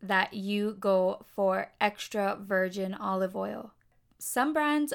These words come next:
are better than others, but the reason why you wanna at least stick to the extra virgin category of this oil is because extra virgin olive oil is pressed without heat. So it's just taking raw olives,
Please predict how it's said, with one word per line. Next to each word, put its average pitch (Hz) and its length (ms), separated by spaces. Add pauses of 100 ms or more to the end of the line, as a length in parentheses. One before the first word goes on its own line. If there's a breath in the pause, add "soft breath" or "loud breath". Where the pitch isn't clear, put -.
are 196 480 (100)
better 214 360
than 208 200
others, 185 640 (180 soft breath)
but 220 440
the 208 160
reason 226 460
why 185 260
you 196 280
wanna 190 280
at 196 180
least 214 240
stick - 440 (100)
to 214 120
the 196 140
extra 202 400
virgin 185 640 (220 soft breath)
category 208 720
of 185 220
this 208 280
oil 208 500 (160 soft breath)
is 226 200
because 226 760
extra 294 360
virgin 240 320
olive 190 320
oil 180 340
is 196 240
pressed - 640
without 196 600
heat. 202 420
So 226 200
it's 214 180
just 214 240
taking 240 440
raw 196 320
olives, 202 680